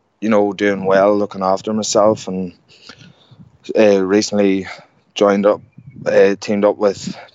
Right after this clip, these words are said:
D, D Walsh from Belfast here, uh, with my boxing, and he's been unreal,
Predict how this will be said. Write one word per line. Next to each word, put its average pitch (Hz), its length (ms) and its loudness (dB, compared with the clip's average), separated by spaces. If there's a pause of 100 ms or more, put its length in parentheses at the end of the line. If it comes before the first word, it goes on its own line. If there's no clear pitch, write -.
D, 107 340 2 (360)
D 117 120 0
Walsh 98 300 2
from 107 180 -8
Belfast 110 480 0
here, 113 340 2 (100)
uh, 87 180 -10 (180)
with 95 280 -8
my 95 220 -10
boxing, 107 600 -2 (840)
and 95 160 -2
he's 104 260 0
been 90 500 -4 (640)
unreal, 98 600 2